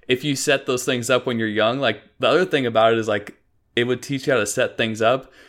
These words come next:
And I would forget about that I'm, like, having this money withdrawn, and then all of a sudden I'd look at my bank account later and I'd be like, "Oh, wow, there's, like, a couple thousand dollars in there." <laughs> So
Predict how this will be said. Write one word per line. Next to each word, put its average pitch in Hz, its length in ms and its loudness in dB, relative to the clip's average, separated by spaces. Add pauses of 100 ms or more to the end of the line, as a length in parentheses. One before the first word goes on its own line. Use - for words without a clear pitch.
(180)
And 120 140 -6
I 123 80 2
would 165 160 2
forget 117 420 -2
about 135 580 0
that 120 140 0
I'm, 113 140 2
like, 104 180 0
having 120 300 -2
this 113 160 -8
money 117 220 -2
withdrawn, 139 460 -2
and 117 60 -4
then 113 100 -2
all 117 200 4
of 120 40 0
a - 20 -2
sudden 117 220 -6
I'd 107 100 -2
look 110 200 -2
at 113 60 -6
my 107 140 -2
bank 107 280 -2
account 110 340 -2
later 107 340 2
and 107 100 0
I'd 107 100 -2
be 214 60 -6
like, - 120 -4
"Oh, 127 300 -2 (260)
wow, 117 260 0
there's, 110 200 -2
like, 107 300 -2
a 107 60 -2
couple 120 240 -2
thousand 117 340 -2
dollars 117 380 0
in 104 100 -4
there." 104 280 -4
<laughs> - 40 -20 (680)
So 147 680 0